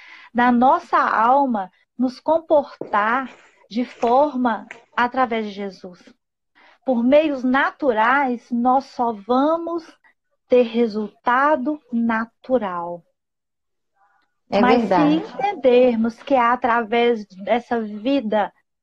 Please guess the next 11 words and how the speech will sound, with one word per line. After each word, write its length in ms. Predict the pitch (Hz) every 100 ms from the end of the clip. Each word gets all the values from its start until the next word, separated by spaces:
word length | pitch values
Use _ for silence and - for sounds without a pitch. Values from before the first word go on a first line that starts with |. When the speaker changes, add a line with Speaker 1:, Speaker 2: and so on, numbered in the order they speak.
| _
Speaker 1:
no 300 | 220 254 294
Espírito, 1120 | 277 254 _ _ - 254 277 226 214 - 180 - - - - -
nós 420 | 226 247 269 240
vamos 420 | 254 240 247 - _
ter 180 | 254 254
resultados 1300 | 247 294 381 294 302 285 - 226 233 233 208 - -
sobrenaturais. 1000 | 330 359 330 302 285 277 233 214 208 208
Então, 300 | 233 220 240
nós 240 | 233 233 220
vamos 320 | 233 226 220 240 - -
agora 440 | 208 214 214 233